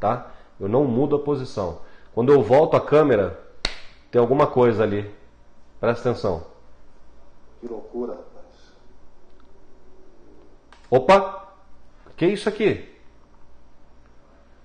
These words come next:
Speaker 1: Que isso aqui, pessoal? Parece alguém vestindo uma roupa azul. Olha lá. Não estava ali. Fiquei bem perturbado com essa imagem. Foi um inscrito que mandou pra gente.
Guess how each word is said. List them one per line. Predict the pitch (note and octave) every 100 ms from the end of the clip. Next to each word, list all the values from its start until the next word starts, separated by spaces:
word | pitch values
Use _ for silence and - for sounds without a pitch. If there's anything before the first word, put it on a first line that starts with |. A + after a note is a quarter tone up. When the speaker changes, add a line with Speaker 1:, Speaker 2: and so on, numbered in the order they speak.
| - -
Speaker 1:
Que | F3
isso | - -
aqui, | G3 F#3+ D#3+
pessoal? | B2+ - A2+ F#2
Parece | B2 D3+ - F3+
alguém | E3+ C#3+ C#3 D#3+
vestindo | C#3+ - D3 C#3+
uma | C3+ C3
roupa | B2+ C3+
azul. | A#2 F#2 G#2+ E3+ - - - - - - - - - - - -
Olha | D3+ G3+
lá. | F3+ F#2 - - - - - - - - - - - - - - G#2+
Não | G#2+ B2+ E3+ A#3 - -
estava | E3+ - - A#2 A#2+ D3 - -
ali. | D#3 D3+ F3+ A#2+
Fiquei | - A#2 D3+
bem | A#2+ D#3+
perturbado | F3 F3 E3+ B2 B2+ C3+ B2
com | B2
essa | A#2+
imagem. | G#2+ A2 B2
Foi | - C3
um | C3
inscrito | A#2+ - C3+ C3
que | B2
mandou | A#2+ G#2+ G#2
pra | G2+
gente. | F#2 G2+ B2+ -